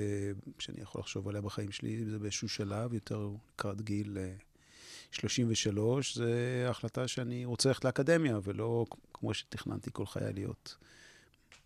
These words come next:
מנכ"ל או משהו בביזנס, ופתאום הבנתי שהעולם הזה של מחקר, וללמוד, ולהבין דברים אחרים, הוא, הוא מתאים לי יותר. זה גם, זה גם דבר שאתה צריך לזקק לפעמים החלטות ל-,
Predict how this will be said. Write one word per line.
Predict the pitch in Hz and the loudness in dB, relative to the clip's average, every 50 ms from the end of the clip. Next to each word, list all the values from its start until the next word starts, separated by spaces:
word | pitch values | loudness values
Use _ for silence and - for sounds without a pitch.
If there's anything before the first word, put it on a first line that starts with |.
| _ _ _ | _ _ _
מנכ"ל | 113 104 95 90 90 - - - 110 113 120 117 107 | -2 0 0 0 -2 -2 0 2 4 4 4 4 2
או | 95 | 0
משהו | 98 98 95 - - 107 | 0 0 0 0 0 0
בביזנס, | 95 95 92 104 107 110 120 131 143 156 160 147 - - 107 | 0 2 4 4 2 4 4 4 6 6 6 4 2 2 0
ופתאום | 101 104 104 107 110 104 - _ _ _ - 113 - - 117 110 | 0 0 0 0 -2 -4 -6 _ _ _ -10 -8 -6 -6 -4 -4
הבנתי | 117 104 - 110 107 104 - - 104 | -2 -2 -2 -2 -4 -2 -2 -2 0
שהעולם | - - - 110 107 107 107 107 104 104 - - - - - - - - - - 117 110 107 110 110 113 113 | 0 2 2 2 4 4 2 2 0 -2 -6 -12 -20 -20 -20 -20 -20 -18 -4 2 4 6 6 6 6 6 4
הזה | 107 104 107 | 4 4 2
של | - - 117 | 2 2 2
מחקר, | 104 110 101 - - - - - 151 156 156 156 147 143 135 123 123 117 101 | 2 2 2 2 0 4 10 12 12 12 12 12 12 12 12 10 6 2 0
וללמוד, | 95 104 104 104 104 104 104 - - 104 104 104 101 104 113 127 131 131 127 120 104 101 | 0 0 0 2 2 2 0 -2 -2 0 2 2 4 4 4 4 4 4 2 2 0 0
ולהבין | 98 98 101 - 120 117 | 0 -2 -2 -2 -2 -2
דברים | 110 113 117 113 | 0 -2 -2 -2
אחרים, | 107 - - - 117 117 110 | -4 -6 -4 -2 -2 0 0
הוא, | 104 107 107 - - - - - | -2 -4 -4 -6 -8 -10 -12 -8
הוא | - 135 117 | -4 -2 -2
מתאים | 107 - - 123 120 117 117 | -2 4 6 8 8 8 6
לי | 127 139 143 | 2 0 -2
יותר. | 113 90 - - 110 117 127 131 123 | -2 -2 0 0 0 2 2 0 -2
זה | 117 110 104 | -4 -6 -4
גם, | 104 104 107 107 107 107 - _ _ - - - - - - - - - - - _ - | -2 0 0 0 -2 -4 -8 _ _ -20 -20 -20 -20 -20 -20 -20 -20 -20 -20 -20 _ -10
זה | - - | -4 0
גם | 113 113 113 | 0 0 2
דבר | 107 107 98 101 101 98 | 2 2 2 2 2 0
שאתה | - - - 101 | -2 -2 -2 0
צריך | 95 - - 110 - - | 2 2 2 2 4 4
לזקק | 117 107 95 104 - - 117 113 - 113 | 4 4 6 4 4 2 2 2 4 2
לפעמים | - - 110 110 110 107 | 2 4 2 2 2 2
החלטות | 104 - 113 107 - - 117 110 104 - 110 | 2 2 0 0 4 4 4 4 4 4 2
ל-, | 110 | 4